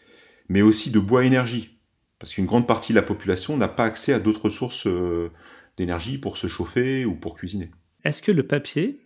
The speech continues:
Speaker 2: est un produit durable ? Finalement, contrairement à ce qu'on peut penser, euh, c'est un produit qui a l'air beaucoup plus responsable qu'on ne le pense, finalement.
Speaker 1: Oui, je pense, parce que si tu considères qu'il est facilement recyclable,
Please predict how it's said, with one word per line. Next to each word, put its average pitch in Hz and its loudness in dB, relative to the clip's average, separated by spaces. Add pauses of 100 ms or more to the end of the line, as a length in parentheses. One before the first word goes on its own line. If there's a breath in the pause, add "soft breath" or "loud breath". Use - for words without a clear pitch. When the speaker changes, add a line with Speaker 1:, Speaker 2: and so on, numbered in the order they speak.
Speaker 2:
est - -8
un 131 0
produit 151 0
durable ? 120 -2
Finalement, 120 -4
contrairement 139 -2
à - 0
ce - -8
qu'on 123 -8
peut 113 -6
penser, 143 -4 (680 soft breath)
euh, 113 -6
c'est 120 -6
un 113 -2
produit 143 -2
qui - -4
a 123 4
l'air 110 -2
beaucoup 127 -4
plus 139 -6
responsable 123 -4
qu'on 123 -6
ne 120 0
le 120 -2
pense, 113 -10
finalement. 101 -8 (680 soft breath)
Speaker 1:
Oui, - 2 (440)
je - -20
pense, - 2
parce - -14
que - 0
si - -6
tu - -14
considères 127 4
qu'il 95 -4
est 87 0
facilement 120 2
recyclable, 107 -2